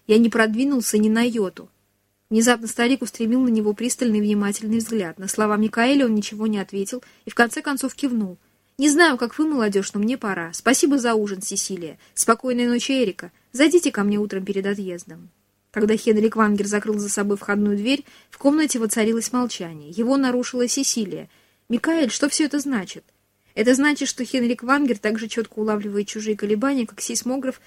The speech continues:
сейсмические волны. Вчера вечером, когда ты пришла, я рассматривал фотоальбом. И что?» «Я что-то увидел. Сам не знаю, что именно, и не могу толком объяснить. Оно почти обрело форму мысли,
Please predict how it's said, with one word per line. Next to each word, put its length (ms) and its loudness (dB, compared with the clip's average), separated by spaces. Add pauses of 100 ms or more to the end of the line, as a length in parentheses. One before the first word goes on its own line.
(120)
сейсмические 760 -2
волны. 460 -4 (300)
Вчера 240 2
вечером, 360 0
когда 280 -2
ты 80 -4
пришла, 340 -4
я 60 2
рассматривал 560 -2
фотоальбом. 600 -6 (300)
И 60 -6
что?» 380 -4 (540)
«Я 100 4
что-то 260 -2
увидел. 460 -2
Сам 240 2
не 80 2
знаю, 220 2
что 160 -2
именно, 340 4
и 60 4
не 100 4
могу 240 0
толком 340 0
объяснить. 640 -2 (240)
Оно 200 2
почти 320 2
обрело 320 2
форму 340 2
мысли, 480 0